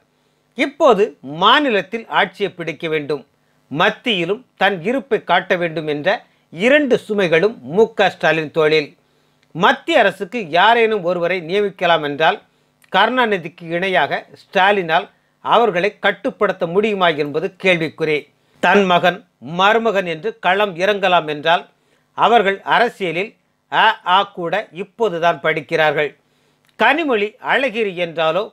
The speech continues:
கொள்ளிக்கட்டையை எடுத்து தலையை சொரிந்து கொள்வது போல மாறிவிடும். எனவே வேறு வழியே இல்லாமல் ஸ்டாலினே தற்போது களம் இறங்கியுள்ளார். இதனால்தான் மேற்கு வங்க மாநிலத்தில் கூடிய எதிர்க்கட்சிகள் கூட்டணியால்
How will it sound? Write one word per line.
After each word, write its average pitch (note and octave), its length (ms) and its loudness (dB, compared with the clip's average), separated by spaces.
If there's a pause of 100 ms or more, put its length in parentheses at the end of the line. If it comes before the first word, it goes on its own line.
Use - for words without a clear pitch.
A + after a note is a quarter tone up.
(140)
கொள்ளிக்கட்டையை G3+ 800 0
எடுத்து E3+ 400 -2 (140)
தலையை F3 480 2
சொரிந்து G#3 440 0
கொள்வது D#3+ 320 -2 (440)
போல F3+ 260 6
மாறிவிடும். D3+ 580 2 (520)
எனவே E3+ 360 2 (380)
வேறு A3 360 6
வழியே G#3 440 2
இல்லாமல் E3+ 440 0 (360)
ஸ்டாலினே G#3 640 0 (140)
தற்போது F3 540 -4
களம் E3+ 300 -2
இறங்கியுள்ளார். D#3 640 0 (480)
இதனால்தான் A#3 640 4 (220)
மேற்கு B3+ 380 2
வங்க G#3+ 260 0
மாநிலத்தில் F#3+ 680 -2
கூடிய D#3+ 340 -4 (380)
எதிர்க்கட்சிகள் G#3 800 -2
கூட்டணியால் F3+ 560 -2